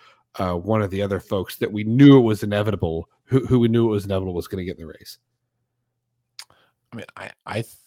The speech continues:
Speaker 2: think it's because Inhofe, I think Inhofe is a smart politician, right? You don't serve in office for fi-, in public office for fifty whatever years without being a, a shrewd politician.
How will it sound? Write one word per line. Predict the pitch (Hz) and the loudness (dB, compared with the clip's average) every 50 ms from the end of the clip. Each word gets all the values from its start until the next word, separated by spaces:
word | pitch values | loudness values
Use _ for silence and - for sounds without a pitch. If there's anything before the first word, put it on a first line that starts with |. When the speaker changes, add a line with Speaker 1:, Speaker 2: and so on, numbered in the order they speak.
| _ - - | _ -20 -14
Speaker 2:
think | - 104 101 95 - - | -10 -10 -10 -10 -12 -14
it's | 117 98 - - | -16 -12 -12 -12
because | - - 107 101 - 107 101 95 92 | -10 -10 -12 -8 -4 -4 -4 -4 -6
Inhofe, | 110 107 104 101 101 107 101 98 101 - - 92 92 _ _ _ _ _ _ _ _ _ _ _ 107 104 104 _ _ _ _ _ _ _ _ - | -12 -14 -12 -10 -8 -6 -6 -6 -8 -10 -12 -20 -20 _ _ _ _ _ _ _ _ _ _ _ -20 -20 -20 _ _ _ _ _ _ _ _ -10
I | 107 | -8
think | 131 139 139 | -6 -6 -6
Inhofe | 117 127 123 123 117 113 113 110 - - _ _ | -6 -4 -2 0 0 0 -2 -2 -8 -16 _ _
is | - 117 104 - | -10 -10 -6 -6
a | 101 92 87 85 87 - | -6 -6 -6 -8 -12 -16
smart | - - - - - - 107 101 101 101 98 - - - | -16 -14 -12 -14 -14 -10 -8 -6 -6 -6 -8 -12 -10 -6
politician, | 104 110 101 92 - - 117 120 - 185 196 214 - _ | -6 -4 -4 -6 -8 -10 -10 -10 -10 -10 -12 -14 -14 _
right? | - 98 107 92 | -14 -14 -14 -14
You | 90 90 | -14 -14
don't | 92 90 87 - | -14 -14 -14 -12
serve | - 101 101 101 | -10 -8 -8 -8
in | 95 92 | -8 -8
office | 92 95 98 - - 107 - | -6 -6 -6 -8 -8 -12 -12
for | - - 92 90 85 - _ _ _ _ _ _ _ _ _ _ _ _ _ _ | -12 -12 -14 -14 -14 -16 _ _ _ _ _ _ _ _ _ _ _ _ _ _
fi-, | - 110 - _ | -14 -14 -14 _
in | - 107 110 - | -16 -16 -16 -10
public | - 131 120 113 104 | -10 -6 -6 -4 -2
office | 107 104 107 - 139 123 | -2 -2 -2 -2 -6 -10
for | - - 110 104 98 - _ _ _ _ _ _ _ _ _ _ _ _ - - | -10 -10 -12 -12 -12 -14 _ _ _ _ _ _ _ _ _ _ _ _ -20 -10
fifty | - 127 120 - 117 | -8 -8 -8 -6 -4
whatever | 107 113 113 113 107 110 | -4 -2 0 0 -2 -2
years | 107 98 98 104 120 135 - | -6 -6 -4 -4 -6 -6 -6
without | - 92 95 104 110 - | -8 -6 -4 -4 -4 -6
being | - 104 107 110 107 | -8 -8 -6 -6 -6
a, | 98 92 90 87 - _ _ _ _ _ _ _ _ _ | -6 -8 -10 -10 -14 _ _ _ _ _ _ _ _ _
a | - 98 90 - _ - | -18 -18 -18 -18 _ -14
shrewd | - - - 110 110 110 110 104 - | -12 -10 -8 -6 -4 -4 -4 -6 -2
politician. | 120 117 110 104 - 120 120 - - 147 151 139 | -2 0 0 0 -2 -4 -4 -6 -8 -10 -12 -14